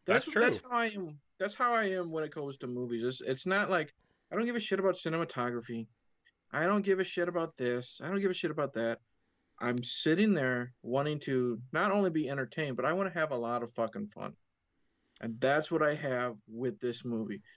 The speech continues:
Speaker 2: Not to say that the other ones aren't fun in their own way. Like, uh, part six, Jason Lives, it's,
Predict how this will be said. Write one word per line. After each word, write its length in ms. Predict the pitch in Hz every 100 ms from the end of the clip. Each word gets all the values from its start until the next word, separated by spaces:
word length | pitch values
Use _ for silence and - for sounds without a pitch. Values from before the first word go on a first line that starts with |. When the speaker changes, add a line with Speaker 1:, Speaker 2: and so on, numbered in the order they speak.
| _
Speaker 2:
Not 260 | - 185 220
to 80 | 233
say 400 | 214 208 196 190
that 340 | 175 165 156 - _ _ _ -
the 120 | 143
other 160 | 156 175
ones 220 | 170 143
aren't 220 | 131 147
fun 220 | - 143
in 60 | 143
their 160 | 131 127
own 220 | 135 131
way. 180 | 120 123
Like, 160 | 117 - - _ _ _ _
uh, 160 | 117 123
part 260 | - 151 139
six, 300 | - 143 -
Jason 380 | 135 143 135
Lives, 280 | 123 127 127
it's, 240 | 117 110